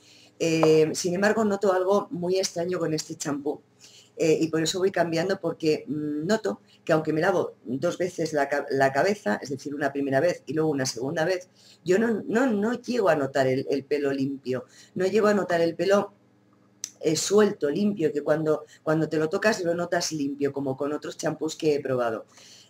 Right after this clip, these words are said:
Eh, mm, protegerme el color, pu-, bueno, pues, eh, ya veis, ya veis. Eh, yo creo que proteger el color es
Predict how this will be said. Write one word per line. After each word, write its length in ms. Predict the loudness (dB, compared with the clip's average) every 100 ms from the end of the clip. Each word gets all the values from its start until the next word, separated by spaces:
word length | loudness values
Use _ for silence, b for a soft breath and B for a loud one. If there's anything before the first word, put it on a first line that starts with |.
| -2
Eh, 360 | 2 2 2
mm, 520 | 0 -4 -4 -4 -4 0
protegerme 720 | 0 0 -2 0 2 4 4
el 120 | 4
color, 400 | 4 4 4 0
pu-, 160 | -2 -4
bueno, 280 | -2 -2 0
pues, 300 | 2 0 2
eh, 360 | 0 2 4 2
ya 160 | 4 6
veis, 380 | 6 2 -4 -14 0
ya 180 | 2
veis. 280 | 4 2 -2 B B B
Eh, 440 | 0 2 2 0 -2 -6
yo 200 | 0 2
creo 240 | 4 2
que 200 | 2 -2
proteger 440 | 0 -2 -2 -2 -2
el 100 | 0
color 320 | 0 0 0
es 280 | -2 -6